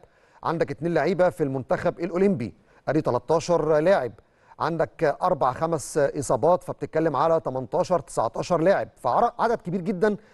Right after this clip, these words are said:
مش موجود حاليًا مع مارسيل كولر. عشان كده الفترة دي بيتم تقسيم عدد الأيام طبقًا للمراحل اللي هيستعد ليها الفريق، بحيث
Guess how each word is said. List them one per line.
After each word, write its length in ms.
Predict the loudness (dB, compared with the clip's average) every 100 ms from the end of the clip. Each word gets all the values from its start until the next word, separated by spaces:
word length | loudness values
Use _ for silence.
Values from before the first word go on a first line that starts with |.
| _ -6
مش 280 | -2 -2 0
موجود 320 | 0 2 0
حاليًا 360 | 0 2 2
مع 240 | 2 2 2
مارسيل 380 | 0 -4 -6 -6
كولر. 360 | -6 -4 -4 -6 _ -8
عشان 220 | -4 -2
كده 200 | 2 2
الفترة 480 | 2 0 -2 -2 0
دي 260 | -2 -2 -6 _ _ _ _ -20 -20 -14
بيتم 760 | -8 -8 -4 -2 0 2 2 2
تقسيم 580 | 0 -2 -2 0 0
عدد 340 | 2 0 0 -2
الأيام 420 | 0 2 2 2 2
طبقًا 340 | 0 0 -2
للمراحل 600 | 0 0 0 2 2 0 -2
اللي 140 | -2
هيستعد 520 | 0 0 0 -2 -2 -2
ليها 340 | 0 0 0
الفريق، 320 | -2 0 -2
بحيث 480 | -2 2 2 2 -6